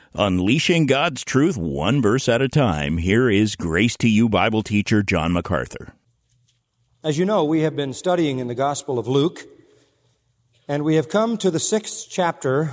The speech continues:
Speaker 2: where Jesus identifies his twelve apostles. If you'd like to turn in your Bible to Luke chapter six, that would be a place to begin this morning.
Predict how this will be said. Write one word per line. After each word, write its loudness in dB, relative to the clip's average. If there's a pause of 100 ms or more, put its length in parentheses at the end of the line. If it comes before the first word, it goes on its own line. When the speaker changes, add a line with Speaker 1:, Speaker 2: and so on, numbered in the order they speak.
Speaker 2:
where 0
Jesus -2
identifies 0
his -2
twelve -2
apostles. -6 (1040)
If -10
you'd -2
like -2
to -20
turn -4
in -4
your -4
Bible 0
to -4 (380)
Luke 0
chapter -4
six, -2
that -6
would -6
be 0
a -2
place -4
to -8
begin -2
this -12
morning. -4